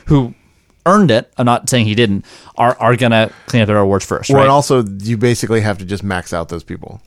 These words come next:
Speaker 2: So, like,
Speaker 1: Right.
Speaker 2: I don't know if he's won once or twice, but he's just gotta win twice, and then the,
Speaker 1: Exactly.
Speaker 2: another slot opens up,
Speaker 1: That's,
Speaker 2: basically.
Speaker 1: uh, this is, I, I, I'm gonna tell, the, I, I don't know, he like me telling this story, but I thought it was hilarious. <laughs> Um, just what a baller Shoot is.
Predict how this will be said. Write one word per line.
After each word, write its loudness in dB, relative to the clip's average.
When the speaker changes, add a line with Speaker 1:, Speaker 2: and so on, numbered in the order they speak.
Speaker 2:
So, -2
like, -4
Speaker 1:
Right. 2
Speaker 2:
I -4
don't 0
know -2
if -6
he's -6
won -6
once -4
or -6
twice, 0
but -6
he's -4
just -10
gotta -2
win -6
twice, 0
and -2
then -6
the, 0
Speaker 1:
Exactly. 2
Speaker 2:
another 0
slot 2
opens -4
up, -2
Speaker 1:
That's, 2
Speaker 2:
basically. 4
Speaker 1:
uh, 4
this 2
is, 2
I, 4
I, 4
I'm 4
gonna 2
tell, 2
the, -2
I, 2
I 0
don't -2
know, -6
he -4
like 0
me -2
telling -4
this -6
story, -6
but -6
I 0
thought -2
it -4
was -4
hilarious. -4
<laughs> -20
Um, 2
just 0
what 4
a 2
baller 2
Shoot 0
is. -4